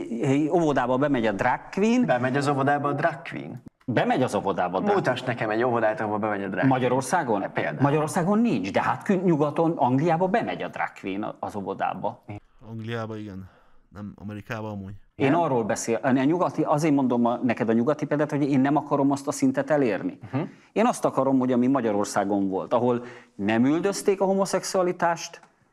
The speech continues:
Speaker 1: nem volt törvénybe foglalva, mint Angliába, miért esnek át a ló túloldalára? Maradjunk középen, mint ahogy most is voltunk. Lehetsz homoszexuális, lehetsz meleg, együtt élhetsz
Speaker 2: De ne legyél
Speaker 1: valakivel.
Speaker 2: annyira, mint egy hetero.
Speaker 1: De, de nem, de ne legyél,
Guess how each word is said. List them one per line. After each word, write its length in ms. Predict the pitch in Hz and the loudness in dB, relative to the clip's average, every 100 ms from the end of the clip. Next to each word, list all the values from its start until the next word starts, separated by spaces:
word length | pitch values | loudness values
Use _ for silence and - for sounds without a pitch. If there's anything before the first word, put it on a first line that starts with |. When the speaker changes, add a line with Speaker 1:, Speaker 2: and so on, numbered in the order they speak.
| _ | _
Speaker 1:
nem 320 | 104 123 131 | 0 4 4
volt 220 | 143 160 | 2 2
törvénybe 460 | 180 175 170 175 170 | 2 2 2 2 2
foglalva, 560 | 170 156 160 151 156 156 | 2 2 2 4 2 4
mint 240 | 143 143 | 2 4
Angliába, 720 | 151 151 147 151 143 151 151 - | 2 2 2 2 2 0 -2 0
miért 220 | 135 147 | 2 2
esnek 320 | 147 - 147 | -2 -2 0
át 200 | 143 139 | 0 2
a 20 | |
ló 140 | 147 143 | 2 2
túloldalára? 540 | 143 131 92 90 92 - | 2 2 2 0 -2 2
Maradjunk 480 | 294 165 160 180 185 | 2 2 2 0 2
középen, 500 | 131 104 85 - 104 | 0 0 -4 -4 0
mint 200 | 117 120 | 0 2
ahogy 120 | 127 | 2
most 220 | 127 - | 2 0
is 120 | 101 - | -6 -6
voltunk. 360 | 90 - - - - | -10 -8 -12 -12 -4
Lehetsz 340 | 165 233 233 - | 0 2 0 -2
homoszexuális, 800 | 180 165 156 151 - 107 104 | 0 2 0 -4 0 0 0
lehetsz 340 | 165 180 165 - | 0 0 0 0
meleg, 400 | 139 131 127 - - - _ | 2 2 -2 -6 -16 -20 _
együtt 380 | 160 151 143 147 | 0 2 2 2
élhetsz 320 | 143 - 165 | 2 2 2
Speaker 2:
De 60 | - | 2
ne 60 | |
legyél 180 | 123 131 135 | 2 2 2
Speaker 1:
valakivel. 120 | 143 151 | 2 2
Speaker 2:
annyira, 220 | 143 131 | 0 2
mint 220 | 127 127 | 2 2
egy 120 | 123 117 | 0 2
hetero. 360 | 117 - 104 | 0 0 2
Speaker 1:
De, 340 | 127 185 - - 175 165 | 2 0 -4 -2 0 2
de 240 | 143 156 160 | 2 2 2
nem, 280 | 139 101 98 | 2 2 2
de 100 | 117 | 2
ne 140 | 139 | 2
legyél, 420 | 151 147 147 143 | 2 2 2 0